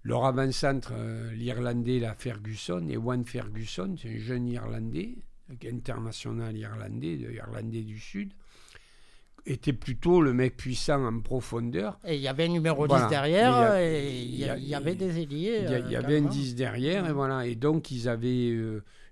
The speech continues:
Speaker 1: euh, un mode d'organisation différent, et il a su s'adapter. Et je pense qu'y compris le stage de cohésion qu'ils ont fait à Malemort il y a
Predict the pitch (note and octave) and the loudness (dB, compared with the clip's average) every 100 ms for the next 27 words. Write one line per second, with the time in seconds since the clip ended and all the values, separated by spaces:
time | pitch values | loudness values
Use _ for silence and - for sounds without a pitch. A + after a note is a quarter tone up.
0 | - - A#2 A#2 - B2 A#2+ C#3+ D#3 C3 | -12 -8 -6 -6 -6 -4 0 2 2 2
1 | B2+ B2 A#2+ B2 B2 B2 A2 C3 B2 A2+ | 0 0 0 0 0 -2 -2 -2 0 -2
2 | G#2+ A#2 A2+ C3+ F#3+ A3+ - - - - | -4 -4 -4 -2 -4 -6 -14 -20 -10 -4
3 | B2 A2+ A2 - - F#3 - D3+ C#3+ C3+ | -2 0 -2 -4 -6 -6 -4 -4 -4 -6
4 | - A2 - - - - - - - - | -4 -6 -6 -16 -20 -20 -18 -18 -18 -10
5 | A#2+ A2 B2 A2+ D#3 D3 - B2 C3+ B2+ | -6 -4 -4 0 0 0 -4 -4 0 0
6 | A#2+ D3 C3+ A#2+ - D3+ D3 A#2+ A#2+ A2+ | 0 0 0 -2 -4 -2 -2 -2 -4 -4
7 | A#2 - C3 B2+ A#2+ B2+ C3+ B2 - A2+ | -6 -2 0 2 0 -2 -2 -2 -6 -6
8 | A2+ A2 - B2 A2+ A2 A2+ A2+ A#2 A#2+ | -6 -6 -4 -4 -2 -2 -2 -2 -2 -4
9 | A2+ A2 | -6 -10